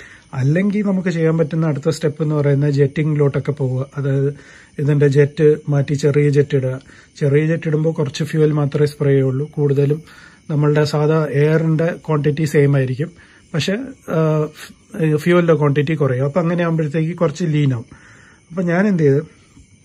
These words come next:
ഇതിന്റെ air filter ഇളക്കി. കാര്യം എന്താണെന്ന് വെച്ച് കഴിഞ്ഞാൽ carburetor, ഒരു carburetor, ആ, flood ചെയ്യുന്നുണ്ടായിരുന്നു. അതിന്റെയാണ് ഈ കാണുന്ന ഈ ഓയിലും നേരത്തെ കാണിച്ചെന്ന ഓയിലും. അപ്പൊ ഈ ഒരു carburetor, ആ, flood ചെയ്യുന്ന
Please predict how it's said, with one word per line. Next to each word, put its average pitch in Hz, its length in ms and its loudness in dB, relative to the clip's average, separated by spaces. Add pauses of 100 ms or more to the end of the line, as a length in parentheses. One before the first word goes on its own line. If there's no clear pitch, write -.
(720)
ഇതിന്റെ 165 260 2
air 160 160 4
filter 165 300 -2
ഇളക്കി. 135 340 0
കാര്യം 175 280 2
എന്താണെന്ന് 165 280 0
വെച്ച് 156 160 -4
കഴിഞ്ഞാൽ 151 280 -2 (640)
carburetor, 170 640 0
ഒരു 151 380 2
carburetor, 143 720 0 (420)
ആ, 143 360 0 (360)
flood 156 240 2
ചെയ്യുന്നുണ്ടായിരുന്നു. 135 680 0
അതിന്റെയാണ് 156 600 -2
ഈ 165 200 -2
കാണുന്ന 147 400 -2
ഈ 160 160 -4
ഓയിലും 147 460 -2 (520)
നേരത്തെ 156 260 0
കാണിച്ചെന്ന 147 440 -2
ഓയിലും. 120 280 -6 (460)
അപ്പൊ 147 160 -8
ഈ 143 120 -2
ഒരു 143 340 -2
carburetor, 165 540 -4
ആ, 170 640 -4 (680)
flood 170 240 -4
ചെയ്യുന്ന 170 340 -4